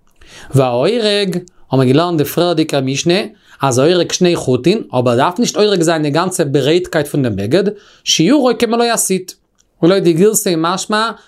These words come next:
אז ביי דעם גענוג נאר איינמאל מלא הסיט, אבער אנדערס זיינע גוירס דא אחד, מלא הסיט כפול.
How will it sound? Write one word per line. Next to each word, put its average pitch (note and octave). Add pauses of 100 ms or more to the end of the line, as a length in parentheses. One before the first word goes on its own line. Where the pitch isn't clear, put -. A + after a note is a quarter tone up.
(100)
אז C#3
ביי C#3
דעם F#3+
גענוג F#3+
נאר G#3
איינמאל B3
מלא G#3
הסיט, F#3
אבער F#3
אנדערס A#3
זיינע F#3+
גוירס G3+
דא G3
אחד, E3+ (560)
מלא E3+
הסיט F3
כפול. A2+